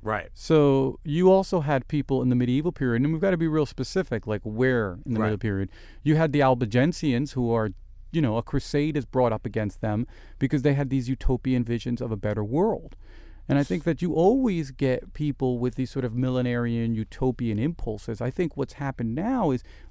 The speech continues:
Speaker 2: look, people in the sixties fought a global struggle for a better human life because they believed in their bodies that a better tomorrow's not, it was possible.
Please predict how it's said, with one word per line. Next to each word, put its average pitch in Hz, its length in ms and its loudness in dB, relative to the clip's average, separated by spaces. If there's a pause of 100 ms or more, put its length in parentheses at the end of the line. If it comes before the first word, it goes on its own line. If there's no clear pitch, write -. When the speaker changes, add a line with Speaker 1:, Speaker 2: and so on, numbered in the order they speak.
Speaker 2:
look, 123 280 2 (320)
people 190 540 -2
in 131 100 0
the 120 80 0
sixties - 760 -6
fought 147 540 -2 (160)
a 131 80 0
global 151 800 0
struggle 120 840 -4
for - 300 -6
a 117 80 -2 (240)
better 135 380 2 (200)
human 127 600 4 (160)
life 113 400 -2 (340)
because 123 340 -2
they 139 280 2
believed 139 680 0
in 120 180 0
their 110 120 -2
bodies 139 800 -4 (520)
that 123 140 4
a 117 60 0
better 110 240 2
tomorrow's 98 600 -2
not, - 260 -8
it 113 140 -6
was 113 160 -2
possible. - 640 -4